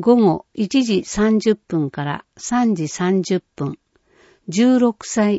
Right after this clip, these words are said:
以上、十五人、申し込み順。申し込み、二月二十五日金曜から。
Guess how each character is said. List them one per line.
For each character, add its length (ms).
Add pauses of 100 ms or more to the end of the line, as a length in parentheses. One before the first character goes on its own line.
以 180
上、 380 (220)
十 340
五 200
人、 280 (260)
申 220
し 120
込 160
み 180
順。 340 (760)
申 220
し 100
込 200
み、 240 (420)
二 160
月 320
二 180
十 260
五 160
日 440 (100)
金 300
曜 240
か 160
ら。 180